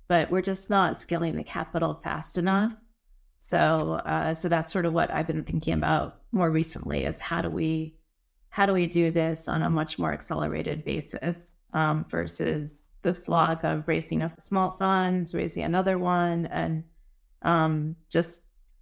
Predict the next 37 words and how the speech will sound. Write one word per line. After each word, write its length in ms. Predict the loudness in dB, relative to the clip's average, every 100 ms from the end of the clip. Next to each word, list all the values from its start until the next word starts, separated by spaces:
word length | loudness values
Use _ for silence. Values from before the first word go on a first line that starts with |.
| -20 -10 -6 0
you 160 | 2
know, 80 | 2
after 300 | 0 0 -2
maybe 260 | 0 0 0
a 60 |
hundred 360 | 0 0 0 -2
twenty-seven 580 | -2 -2 -2 -4 -4 -2
years, 480 | 0 2 2 0 -4
there 140 | -4
will 80 | -4
be 180 | -4 -6
some 220 | -6 -8
change. 520 | -2 0 0 -2 -4 -8 -10
You 80 | -4
know, 100 | -4
how 140 | -2
do 80 | -2
we 160 | -2 -2
accelerate 560 | -4 -2 0 0 -2
that 240 | -2 -4 -4
whole 520 | -4 -2 -2 -2 -6 -20 _ -20 -10
change 440 | 0 2 2 0
process 640 | -4 -4 -2 -2 -2 -2 -4
so 160 | -2 0
that 380 | 2 0 -4 _ _ _
the 80 | 0
next 260 | 0 0
generation 680 | -2 -2 -2 -4 -4 -4 -4
can 240 | -4 -6 -4
come 240 | -2 0
into 180 | -2 -4
these 260 | -6 -4
roles 460 | 0 0 2 0 0
and 240 | 0 0 -2 -10 -20 _ _ -6
immediately 500 | 0 2 2 0 -2
start, 580 | -4 -2 0 0 -4 -8 -4
um, 440 | -4 -4 -6 -10